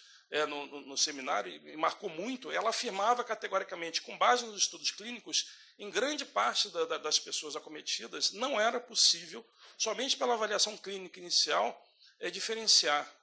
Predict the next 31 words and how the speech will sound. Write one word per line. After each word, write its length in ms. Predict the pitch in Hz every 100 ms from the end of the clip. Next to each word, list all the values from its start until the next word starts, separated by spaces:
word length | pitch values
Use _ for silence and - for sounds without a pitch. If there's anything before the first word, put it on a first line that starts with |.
| _ _
dengue 400 | 147 196 247 247
e 20 |
chikungunya. 500 | - 262 240 160 139
Obviamente 380 | 180 208 196 202
teriam 260 | 214 180 175
aqueles 520 | - 135 123 - - - _
pacientes 420 | 90 - 76 -
clássicos 520 | - 82 185 - 151 147
de 80 |
dengue, 280 | 139 170 214 - - - - -
aqueles 220 | - 165
pacientes 340 | - - 170
clássicos 500 | - 180 208 226 202
de 80 | 160
chikungunya, 440 | - 165 151 170 107
com 80 | -
aquela 200 | 160 135
artralgia 360 | 160 143 143
muito 240 | 139 135 151
marcada, 440 | 151 180 220 226 - - - -
mas 200 | 214 220
em 60 |
parte 280 | 214 196 -
significativa 800 | 226 202 214 - 214 - 113 220
não 140 | 226
era 100 | 110
possível 400 | - - - 254
fazer 220 | - 180
essa 180 | 180 -
diferenciação 600 | 151 165 156 170 160 165
na, 120 | 151